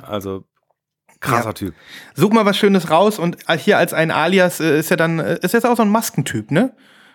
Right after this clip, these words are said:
Speaker 2: Äh,
Speaker 1: Ja, ja, genau,
Speaker 2: gewesen.
Speaker 1: ein Maskentyp, ja.
Speaker 2: Und, äh,
Speaker 1: Mhm.
Speaker 2: ist dann aber auch manchmal ohne Maske zu sehen gewesen. Also der war nicht so hei-,
Speaker 1: N-
Speaker 2: heimlich, nie ohne
Speaker 1: Nee,
Speaker 2: Maske.
Speaker 1: eigentlich nicht mehr.
Speaker 2: Okay.
Speaker 1: Also wenn, wenn ich mich jetzt nicht irre, ich bin kein absoluter Experte,
Speaker 2: Mhm.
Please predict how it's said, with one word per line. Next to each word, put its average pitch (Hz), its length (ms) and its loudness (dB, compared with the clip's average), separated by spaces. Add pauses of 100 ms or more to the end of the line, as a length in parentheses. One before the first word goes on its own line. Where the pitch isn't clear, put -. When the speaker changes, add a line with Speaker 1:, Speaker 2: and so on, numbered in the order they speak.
(120)
Speaker 2:
Äh, 165 80 0
Speaker 1:
Ja, 180 80 6
ja, 202 60 4
genau, 139 120 2
Speaker 2:
gewesen. 127 180 2
Speaker 1:
ein 123 60 -2
Maskentyp, 101 460 -6
ja. 101 80 -6
Speaker 2:
Und, 180 220 0
äh, 170 200 4
Speaker 1:
Mhm. 117 60 -2
Speaker 2:
ist 160 160 -2
dann 190 100 2
aber 175 260 2
auch 165 140 0
manchmal 165 300 -2
ohne 135 120 2
Maske 117 320 -2
zu - 120 -8
sehen 113 200 -4
gewesen. 113 420 -6
Also 123 160 -2
der 127 120 0
war 131 100 0
nicht 143 140 -4
so 131 200 2
hei-, 135 120 4
Speaker 1:
N- 127 140 2 (320)
Speaker 2:
heimlich, 135 440 -2 (320)
nie 135 240 -2
ohne 113 100 2
Speaker 1:
Nee, 120 160 2
Speaker 2:
Maske. 127 100 -4
Speaker 1:
eigentlich 156 320 0
nicht 143 300 -4
mehr. 90 200 0
Speaker 2:
Okay. 139 220 -2 (300)
Speaker 1:
Also 117 200 0
wenn, 151 240 2
wenn 160 100 4
ich 165 120 0
mich 160 100 0
jetzt 160 180 0
nicht - 200 -4
irre, 175 280 2
ich - 120 -8
bin 165 160 -2
kein - 180 -4
absoluter 170 380 -6
Experte, 156 520 -2 (140)
Speaker 2:
Mhm. 131 320 0